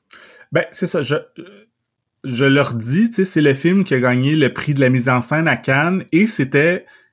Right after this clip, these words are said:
très mérité. C'est un film qui est super bien réalisé. Donc, je pense que,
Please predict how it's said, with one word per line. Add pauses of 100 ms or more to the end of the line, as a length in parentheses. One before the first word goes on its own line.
(260)
très
mérité.
C'est
un
film
qui
est
super
bien
réalisé.
Donc,
je
pense
que,